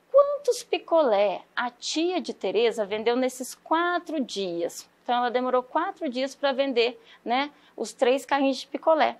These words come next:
Qual que é a nossa continha aqui, nossa operação? É uma operação de multiplicação, certo?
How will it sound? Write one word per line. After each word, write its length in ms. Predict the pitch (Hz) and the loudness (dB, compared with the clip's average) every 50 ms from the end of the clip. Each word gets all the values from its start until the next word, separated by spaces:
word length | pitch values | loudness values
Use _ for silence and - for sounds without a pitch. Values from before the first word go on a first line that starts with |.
| _ _ _ | _ _ _
Qual 200 | - - - - | -8 -6 -6 -2
que 100 | - 269 | 0 0
é 20 | |
a 40 | 208 | 0
nossa 280 | 196 190 190 - - 185 | 0 -2 -4 -6 -10 -10
continha 460 | - - 196 190 - - - 185 190 | -8 -8 -10 -8 -8 -6 -6 -6 -6
aqui, 120 | 185 - | -4 -6
nossa 240 | 196 196 185 - 202 | -6 -6 -6 -6 -6
operação? 540 | 180 - 185 180 196 - - - 170 - - _ _ _ _ _ _ _ _ _ _ _ - | -4 -2 0 0 0 -2 -2 -2 -2 -2 -4 _ _ _ _ _ _ _ _ _ _ _ -8
É 200 | 170 165 165 180 | -6 -2 -2 -2
uma 360 | 185 190 202 202 196 190 185 | -2 -2 -2 0 0 0 -2
operação 580 | 185 - - - 165 180 - - 196 226 247 226 | -4 -6 -6 -6 -6 -6 -6 -6 -6 -4 -4 -6
de 100 | - 190 | -10 -12
multiplicação, 1300 | 185 208 208 208 233 294 349 339 330 - - 311 - 311 294 320 311 - 330 330 - - - - - - - _ _ | -14 -12 -6 -2 0 0 0 -2 -4 -8 -10 -8 -8 -6 -6 -6 -2 -2 -2 -2 -2 0 0 0 0 0 -6 _ _
certo? 480 | - - - - - 262 311 - - | -18 -10 -4 0 2 2 2 0 -2